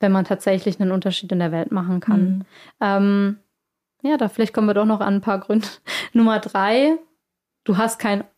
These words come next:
Speaker 1: Arschloch als Chef,
Speaker 2: Weil
Speaker 1: das
Speaker 2: du dein
Speaker 1: weniger,
Speaker 2: Chef
Speaker 1: das
Speaker 2: bist,
Speaker 1: weniger
Speaker 2: deine
Speaker 1: kann
Speaker 2: Chefin.
Speaker 1: als du,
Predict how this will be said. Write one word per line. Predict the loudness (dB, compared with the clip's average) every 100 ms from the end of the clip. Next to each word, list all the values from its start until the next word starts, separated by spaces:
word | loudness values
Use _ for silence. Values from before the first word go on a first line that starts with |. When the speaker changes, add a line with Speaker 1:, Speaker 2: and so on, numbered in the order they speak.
| _ _
Speaker 1:
Arschloch | -2 -2 0 -2 -4
als | -4 -2 0 0
Chef, | 0 0 -2 -8 -20 -8 0
Speaker 2:
Weil | 2 4
Speaker 1:
das | 4
Speaker 2:
du | 2
dein | 2 2
Speaker 1:
weniger, | 2 2
Speaker 2:
Chef | 2 2
Speaker 1:
das | 0 2
Speaker 2:
bist, | 2
Speaker 1:
weniger | 2 2 2
Speaker 2:
deine | 0
Speaker 1:
kann | 0 2 2
Speaker 2:
Chefin. |
Speaker 1:
als | 2 2 2
du, | 2 4